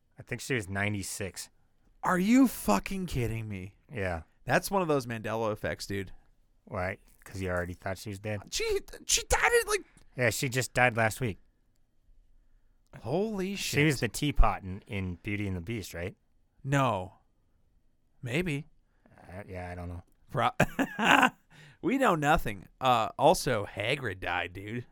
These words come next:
Speaker 1: Who?
Speaker 2: Hagrid.
Speaker 1: Who the hell is that?
Speaker 2: The guy that played Hagrid from Harry Potter?
Speaker 1: Oh, I don't give a shit.
Speaker 2: The big motherfucker?
Speaker 1: I'd never seen Harry Potter.
Speaker 2: Interesting. Uh, was that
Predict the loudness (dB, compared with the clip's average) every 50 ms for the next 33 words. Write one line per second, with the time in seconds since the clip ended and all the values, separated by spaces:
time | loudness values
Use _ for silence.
0 | _ _ _ -6 -2 0 0 0 -2 -6 -12 -16 -20 _ _ _ -8 -6 -4 -2
1 | -2 -2 -2 -4 -8 -10 -12 -18 -20 _ _ _ _ _ -8 -6 -6 -4 -2 0
2 | 0 0 0 0 0 0 0 0 0 -4 -10 -20 -18 -16 -10 -8 -6 -4 -4 -4
3 | -4 -4 -4 -4 -2 -2 -2 -2 -2 -2 -2 -4 -4 -4 -6 -8 -8 -8 -8 -6
4 | -6 -6 -6 -4 -4 -4 -4 -2 -4 -6 -8 -10 _ _ -6 -4 -2 -2 -2 -2
5 | -4 -6 -8 -8 -12 -14 -14 -14 -14 -12 -12 -14 -12 -12 -8 -4 -4 -4 -2 -2
6 | -4 -4 -4 -2 -2 -2 -2 -2 -4 -8 -8 -10 -16 _ _ -6 -2 -2 0 0
7 | 0 0 0 -2 -4 -4 -4 -2 -2 -2 -2 -4 -4 -6 -6 -6 -8 -8 -8 -10
8 | -12 -12 -12 -12 -12 -10 -6 -6 -4 -4 -4 -4 -6 -6 -6 -8 -14 _ _ _
9 | -20 _ _ -20 _ _ _ _ -20 -8 -4 0 0 2 2 2 2 2 2 2
10 | 2 0 -2 -4 -8 _ _ _ -2 0 0 0 0 0 2 2 4 4 2 2